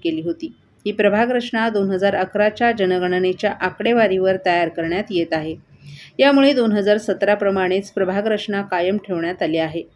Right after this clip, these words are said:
त्यामुळे प्रभाग संख्या किंवा नगरसेवक संख्येत कोणतेही बदल करण्यात आले नाहीत.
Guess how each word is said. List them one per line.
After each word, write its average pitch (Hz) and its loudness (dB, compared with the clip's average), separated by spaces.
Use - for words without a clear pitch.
त्यामुळे 180 0
प्रभाग 185 0
संख्या 226 -2
किंवा 208 0
नगरसेवक 226 -2
संख्येत 220 -2
कोणतेही 254 4
बदल 196 4
करण्यात 170 -2
आले 165 0
नाहीत. 165 -6